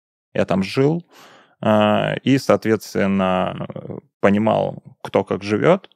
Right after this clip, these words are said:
где живёт, э, какие потребности у людей,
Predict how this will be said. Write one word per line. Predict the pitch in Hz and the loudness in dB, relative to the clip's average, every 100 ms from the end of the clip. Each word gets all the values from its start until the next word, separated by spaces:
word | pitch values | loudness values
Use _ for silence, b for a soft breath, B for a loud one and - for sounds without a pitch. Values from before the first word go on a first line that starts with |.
| - | -6
где | 101 98 | -2 0
живёт, | 104 107 165 - _ _ _ _ _ _ _ - | 0 0 0 -4 _ _ _ _ _ _ _ -4
э, | 101 98 101 98 | -2 0 -2 -2
какие | 104 98 | -2 0
потребности | 98 107 160 202 - 165 | 0 2 2 0 0 -2
у | |
людей, | 156 147 151 | 0 -2 -2